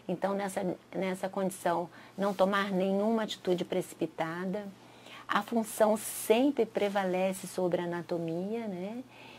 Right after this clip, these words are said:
E fazer o acompanhamento sempre, se necessário. É,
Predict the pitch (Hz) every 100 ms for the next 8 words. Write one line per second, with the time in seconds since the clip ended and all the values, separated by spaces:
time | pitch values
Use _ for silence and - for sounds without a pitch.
0 | - 233 240 247 214 208 208 208 196 190
1 | 190 185 180 190 190 - - 190 190 -
2 | 185 185 180 185 - 156 151 151 147 -
3 | - - - - - - - - - -
4 | - - - - - - - - - -
5 | - 190 180 165 165 165 165 165